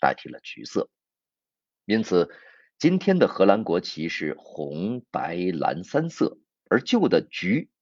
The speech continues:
白、蓝旗在海上曾继续用了一段时间。这就是为什么这些颜色会出现在某些曾经是荷兰殖民地的国家的国旗上。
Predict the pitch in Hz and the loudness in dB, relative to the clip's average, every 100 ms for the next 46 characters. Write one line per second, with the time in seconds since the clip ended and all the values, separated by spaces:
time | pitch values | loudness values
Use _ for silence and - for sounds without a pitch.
0 | _ 69 78 - - 65 80 - - 73 | _ 2 2 -4 -6 -6 -6 -10 -10 -8
1 | 80 _ _ _ 123 - - - - 110 | -10 _ _ _ -2 -2 -6 -10 -2 -2
2 | - - 76 - 104 78 90 - 90 69 | -2 -14 -14 -6 -6 -4 -6 -6 -6 -6
3 | 62 78 76 - - - 98 - _ _ | -8 -4 -4 -4 -4 0 0 -2 _ _
4 | _ _ _ - 208 185 - 208 240 - | _ _ _ 0 4 4 4 2 2 2
5 | 104 101 101 98 80 87 95 92 85 80 | 0 0 0 0 -2 -2 -2 -2 -2 -4
6 | 117 120 107 85 80 82 58 - 98 101 | -6 -6 -4 -2 -2 -2 -6 0 2 2
7 | _ _ - 92 110 110 - 82 - - | _ _ -8 -4 0 0 0 -4 -6 -2
8 | 87 110 117 131 131 127 147 196 95 69 | 2 2 2 -2 -2 -2 -2 0 0 -2
9 | 73 71 71 69 - 73 - 53 - - | -2 0 2 2 -2 -8 -8 -10 -12 -12